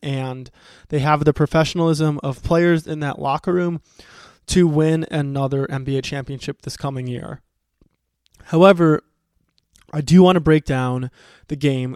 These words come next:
tonight we all just watched. For starters, Nikola Jokic had a triple-double. That was awesome. It's his second triple-double in four games so far this year, so he's well on his way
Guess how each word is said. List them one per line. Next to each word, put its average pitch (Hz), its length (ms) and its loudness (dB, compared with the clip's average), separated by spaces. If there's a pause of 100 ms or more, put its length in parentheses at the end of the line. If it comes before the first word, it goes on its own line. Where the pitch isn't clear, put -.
(120)
tonight 123 520 -4
we 135 140 -2
all 120 180 -2
just 117 400 -10
watched. - 520 -10 (540)
For 160 140 -2
starters, 190 640 0
Nikola 156 280 0
Jokic 175 400 2
had 156 120 -2
a 139 40 -4
triple-double. 190 840 4 (160)
That 139 160 -8
was 135 180 -12
awesome. 147 460 -4
It's - 180 -8
his 147 100 -6
second 156 340 -2
triple-double 156 680 0
in 139 100 -10
four 143 240 -4
games 156 320 -4
so 165 120 0
far 156 220 -2
this 151 180 -8
year, 151 200 -2
so 123 460 -6 (500)
he's 156 200 -4
well 156 200 4
on 160 120 0
his 151 140 -2
way 196 400 0